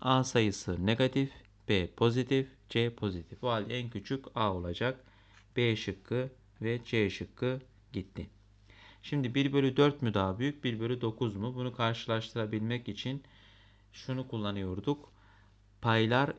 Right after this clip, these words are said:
eşit iken, paylar eşit iken paydası küçük olan büyük olur. Paylar eşit iken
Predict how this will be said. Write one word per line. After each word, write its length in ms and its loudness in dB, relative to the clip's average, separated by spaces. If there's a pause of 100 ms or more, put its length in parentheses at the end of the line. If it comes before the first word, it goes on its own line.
eşit 380 -2
iken, 300 -4 (880)
paylar 560 2
eşit 300 -4
iken 420 -2 (500)
paydası 760 0 (560)
küçük 340 -6
olan 380 2 (300)
büyük 300 2
olur. 220 -2 (1300)
Paylar 460 4 (160)
eşit 280 -2
iken 380 -2